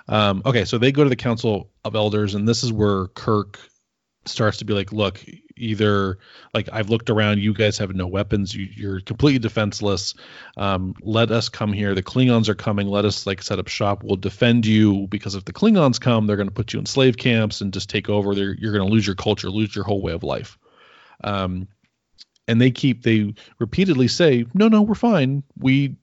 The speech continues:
we do not need protection. We can actually protect you if needed, but we don't, but we're fine." And Kirk's like, "You guys are idiots."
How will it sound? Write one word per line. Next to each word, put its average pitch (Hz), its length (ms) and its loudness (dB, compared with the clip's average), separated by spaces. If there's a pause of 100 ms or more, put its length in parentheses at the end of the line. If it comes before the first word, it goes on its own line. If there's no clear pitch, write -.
(440)
we 117 120 -2
do 110 140 2
not 110 260 4
need 131 340 0
protection. 117 800 -4
We 110 140 -4
can 117 140 -2
actually 104 440 -6 (180)
protect 107 420 -6
you 160 220 2
if 156 120 2
needed, 151 420 2
but 104 120 0
we 110 140 0
don't, 110 400 0 (460)
but 107 100 2
we're 104 160 2
fine." 98 520 -2
And 120 100 -10
Kirk's 143 220 0
like, 117 180 2
"You 151 80 -4
guys 135 160 2
are 123 80 0
idiots." 101 380 -4